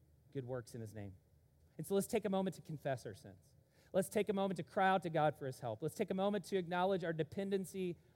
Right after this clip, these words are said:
on him. The way we practice communion here at Soma, for those who are followers of Jesus, we just take a moment to pray, respond to what God is saying to us.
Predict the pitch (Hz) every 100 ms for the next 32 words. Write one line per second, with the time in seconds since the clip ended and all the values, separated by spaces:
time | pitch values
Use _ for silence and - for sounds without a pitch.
0 | _ 143 147 139 131 107 101 _ _ _
1 | _ _ _ _ _ _ _ _ _ _
2 | - _ _ _ _ _ _ _ _ -
3 | 170 180 - 185 - 185 - 180 175 170
4 | 170 190 180 175 175 - _ - 165 170
5 | 180 165 175 170 156 147 160 170 160 170
6 | 156 - 180 170 170 180 175 - - 175
7 | 180 160 151 - 170 165 160 143 156 156
8 | - 165 160 170 151 151 -